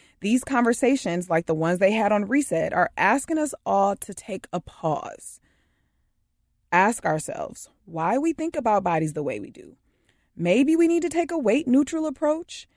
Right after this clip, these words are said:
Can we think about exercise based on the fact that it's healthy for all bodies? Maybe detach it and everything else from what size a body is, for your sake, my sake, for everybody's sake.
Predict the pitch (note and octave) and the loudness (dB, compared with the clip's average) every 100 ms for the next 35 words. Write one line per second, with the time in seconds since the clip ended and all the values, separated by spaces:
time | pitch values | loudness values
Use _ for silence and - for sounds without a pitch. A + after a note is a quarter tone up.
0 | _ _ - F#3+ C4+ E4+ D#4+ D4+ D4 F#3 | _ _ -4 0 0 0 -2 2 4 4
1 | B3 - E4+ E4 D#4+ D#4+ G#3+ F#3 G3 - | 2 0 -6 -2 0 0 2 2 2 -2
2 | F3 E3+ F3+ E3 E3 D#3+ - - F3+ F3 | -4 -2 0 0 0 -4 -4 -4 -4 -2
3 | A3+ G3+ - - - - D#3 A3+ E4 F4 | -10 -10 -10 -10 -8 -4 -2 0 0 0
4 | F4+ - - - _ _ _ - A3 E4 | -2 -4 -12 -20 _ _ _ 0 2 4
5 | E4+ D4+ - - F4 A4 F#3 - - F#3 | 2 0 -4 -2 -2 0 -2 -4 -2 -2
6 | F#3+ - G#3 D#4 F4 E4 F4+ F#3+ A#3+ - | 0 4 6 6 6 6 8 8 6 0
7 | A3 G#3 B3 - - G#3 C#4 D#4 D4 - | 2 4 4 2 -6 -2 0 2 2 2
8 | G3+ A3 D#4+ G#3+ C#3 - - - - D#3 | 2 2 2 2 -2 -8 -14 -18 -16 2
9 | A3 C4+ - B3+ A#3+ G#3+ - - _ D#3+ | 6 6 6 4 4 2 -4 -20 _ 0
10 | G#3+ D#4 C4+ A#3 A3+ - - _ _ _ | 0 2 2 4 4 2 -14 _ _ _
11 | - F3 G#3+ B3+ F#3+ D#3 - - - - | -4 0 2 4 4 2 -4 -12 -14 -20